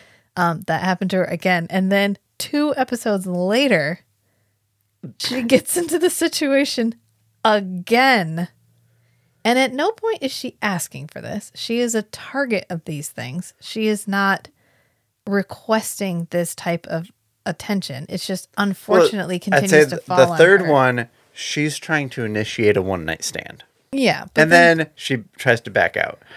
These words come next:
Speaker 1: Yeah.
Speaker 2: But it's like each time she's trying to initiate a romantic or at least intimate relationship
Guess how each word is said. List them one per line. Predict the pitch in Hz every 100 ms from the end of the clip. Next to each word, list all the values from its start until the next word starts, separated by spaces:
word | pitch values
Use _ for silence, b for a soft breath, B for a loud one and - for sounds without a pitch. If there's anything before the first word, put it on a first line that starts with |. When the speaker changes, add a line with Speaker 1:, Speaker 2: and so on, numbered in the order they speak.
| B
Speaker 1:
Yeah. | 226 170 170
Speaker 2:
But | 135 120
it's | -
like | 120 -
each | 143 156 -
time | - 143 143
she's | 131 120
trying | - - 127 123
to | - 127
initiate | 110 107 110 - 113 104 -
a | 107 104 117 - _ _ -
romantic | 104 98 104 110 - 104 - - _ _ -
or | 120 104
at | 101
least | 104 - -
intimate | 131 127 - 123 107
relationship | 98 87 123 - 107 - 98 -